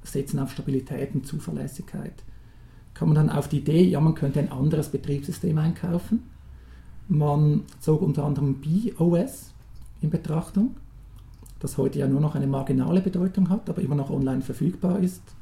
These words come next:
und kaufte dann schließlich Next, das Unternehmen, das Steve Jobs gegründet hatte und das in der Zwischenzeit ein eigenes System,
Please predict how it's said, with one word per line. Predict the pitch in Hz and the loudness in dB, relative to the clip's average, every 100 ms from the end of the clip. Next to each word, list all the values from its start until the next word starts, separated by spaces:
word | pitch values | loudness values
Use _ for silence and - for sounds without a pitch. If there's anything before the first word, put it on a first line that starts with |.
| - - - - - - | -18 -20 -20 -20 -8 0
und | 160 | 2
kaufte | - 143 - 147 | 2 -2 0 0
dann | 139 139 - - | 2 0 -2 -10
schließlich | - 143 131 - - | -6 -2 -2 -2 0
Next, | 147 226 - - - - - - | 4 4 2 -14 -16 -18 -12 -4
das | 143 | -2
Unternehmen, | 135 135 165 196 | 0 4 8 8
das | 165 - | 6 0
Steve | 156 139 | -4 -4
Jobs | - 175 - | -2 -2 -2
gegründet | 208 180 180 180 - | -6 2 2 2 0
hatte | 156 - 151 143 - - - 190 | -4 0 -2 -2 -12 -16 -6 0
und | 160 | 2
das | - | 4
in | 147 | 2
der | 135 | 2
Zwischenzeit | - 160 185 180 - 151 151 - | 2 4 6 4 4 2 2 0
ein | 131 | -4
eigenes | 127 139 - | -4 -4 -4
System, | 160 - 165 196 | -6 -2 4 4